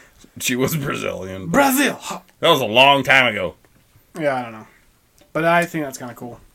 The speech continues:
Speaker 1: That is kinda cool. That's cool that you can see that.
Speaker 2: It is. It's
Speaker 1: Technology.
Speaker 2: technology, and, and that costs money. So that's where the Patreon thing or the donations come in handy, because that's, like, twenty bucks a month. <laughs>
Speaker 1: Ed freaking Zachary.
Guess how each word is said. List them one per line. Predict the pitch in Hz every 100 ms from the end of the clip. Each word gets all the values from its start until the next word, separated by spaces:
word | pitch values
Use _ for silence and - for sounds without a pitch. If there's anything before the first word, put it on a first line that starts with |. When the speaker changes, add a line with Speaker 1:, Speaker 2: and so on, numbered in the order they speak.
| - -
Speaker 1:
That | 107
is | 175 180
kinda | 123 104
cool. | - 85 82 - - _ _ _ _ _ -
That's | 107 -
cool | - 143 127
that | 127
you | 110
can | 113
see | 156
that. | 147 110 - - - -
Speaker 2:
It | 156
is. | 160 127 - - -
It's | 135 -
Speaker 1:
Technology. | 151 147 165 160 127 110 85 - - -
Speaker 2:
technology, | 196 196 202 240 180 180
and, | 160 151 151 -
and | 190 165 175
that | 175 170
costs | - 170 165 -
money. | 175 190 127
So | - 151
that's | 147 147
where | 156
the | 143
Patreon | - 165 151 151 139 131
thing | 139 135
or | 135
the | 131
donations | 135 143 143 151 151 127
come | - 131
in | 123
handy, | 127 120 123
because | 127 - 123
that's, | 131 139 -
like, | 131 127 _ _ _ _ -
twenty | - 160 151
bucks | - 143 -
a | -
month. | 139 - 175 143 156 - - -
<laughs> | - - -
Speaker 1:
Ed | 123 123 120 120 117
freaking | - 127 123 113
Zachary. | 104 92 92 87